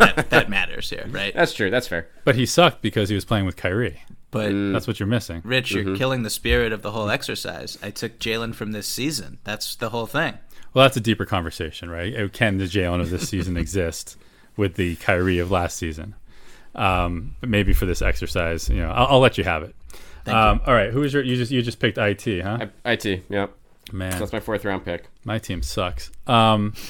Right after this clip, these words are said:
Speaker 3: <laughs> and I guess I'm sure, <laughs> I, I guess I might be in the position to start building this year's Celtics team. I mean, those would probably be the two best picks right now. Huh.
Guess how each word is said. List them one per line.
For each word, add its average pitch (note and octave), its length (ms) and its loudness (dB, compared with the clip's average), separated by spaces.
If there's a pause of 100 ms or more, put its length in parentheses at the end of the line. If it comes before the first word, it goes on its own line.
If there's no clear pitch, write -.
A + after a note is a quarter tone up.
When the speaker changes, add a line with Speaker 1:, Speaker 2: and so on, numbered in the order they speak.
(140)
Speaker 3:
<laughs> - 260 -12
and - 1080 6
I C3+ 80 8
guess F3 200 8
I'm C#3+ 200 6
sure, - 140 0
<laughs> - 40 0
I, D3 520 4
I D3 60 10
guess D#3 240 8
I B2+ 140 8
might C#3+ 280 4
be G#2+ 160 2
in G#2 80 0
the G2+ 60 -2
position G2 420 -2
to F#2+ 220 -2
start F#2+ 360 0
building F#2+ 600 2 (500)
this A#2+ 320 4
year's E2+ 260 -2
Celtics - 380 -8
team. F2 320 -10 (1300)
I A#2 40 -2
mean, A2 120 6
those A#2+ 200 8
would G#2+ 100 -2
probably G2 300 0
be F#2 120 -2
the F2 100 -4
two - 180 -6
best F2 280 -4
picks - 260 -4
right F2 140 -8
now. F#2+ 220 -12 (3000)
Huh. F#2+ 220 -6